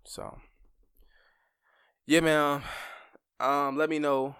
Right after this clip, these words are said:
Like, share, subscribe to this podcast, man. We're on Apple Podcasts, Spotify, Anchor F M, man. Uh, you know, just comment, share.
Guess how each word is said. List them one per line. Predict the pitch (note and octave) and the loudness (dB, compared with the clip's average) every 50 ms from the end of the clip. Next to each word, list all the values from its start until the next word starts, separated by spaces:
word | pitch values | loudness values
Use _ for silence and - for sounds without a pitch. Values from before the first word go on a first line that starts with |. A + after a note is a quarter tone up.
| - - - | -20 -8 0
Like, | B2+ C3 C3+ C3+ | 2 2 2 2
share, | - - C#3 C3 B2+ | 0 -2 -2 -2 -4
subscribe | A#2+ G#2+ - - A#2+ A#2+ A#2+ A#2+ A2+ | -4 -8 -6 -2 0 0 2 0 -2
to | - B2+ | -4 -6
this | A2+ A2 - | -10 -10 -6
podcast, | - B2 A#2+ A#2 A2+ - A2 A2 A2 G#2+ A2 - | -4 -2 0 0 0 -2 -2 -4 -4 -4 -6 -8
man. | G#2+ A2 A2 A2 | -10 -10 -8 -8
We're | A2 A2 | -6 -6
on | G#2 G#2+ | -4 -4
Apple | G#2 G2+ - - | -4 -4 -6 -6
Podcasts, | - G#2 G2+ G2 - A2+ G#2 G2+ G2 - | -6 -4 -4 -4 -4 -4 -6 -6 -6 -6
Spotify, | - G2+ G2+ G2 G2+ - - G#2 G2+ F#2 G2 | -6 -4 -4 -4 -4 -6 -4 -4 -4 -4 -6
Anchor | G#2 G2+ - G2 | -8 -10 -10 -10
F | G2 G2 F#2+ - - | -10 -10 -12 -12 -12
M, | G2+ G2 G2 F#2+ | -12 -12 -12 -12
man. | G2 G2 G2 G2 F#2+ F#2+ F#2+ F#2+ - _ - | -12 -12 -12 -10 -12 -12 -14 -16 -20 _ -12
Uh, | - F2+ F#2+ F#2+ F#2+ F2+ F#2 F#2 F2+ _ _ - | -8 -6 -6 -4 -4 -6 -6 -10 -12 _ _ -16
you | A2 A2 | -14 -10
know, | G#2 G2+ G2 F#2 F#2 F#2+ _ _ _ _ _ _ _ _ _ _ _ _ _ _ _ A#2+ | -10 -8 -8 -10 -10 -14 _ _ _ _ _ _ _ _ _ _ _ _ _ _ _ -8
just | A#2+ B2 B2 A#2 - - - - _ _ _ _ _ _ _ _ _ _ _ _ _ _ _ _ _ _ _ _ - | -4 -2 -2 -2 -4 -8 -14 -16 _ _ _ _ _ _ _ _ _ _ _ _ _ _ _ _ _ _ _ _ -10
comment, | - - B2 A#2+ A#2+ A#2 A2+ A2 - | -2 0 0 0 0 -2 -6 -8 -8
share. | - - A#2+ A#2 A2+ A2+ A2+ A2 G#2+ A#2+ | -6 -2 -2 0 0 0 -2 -4 -6 -10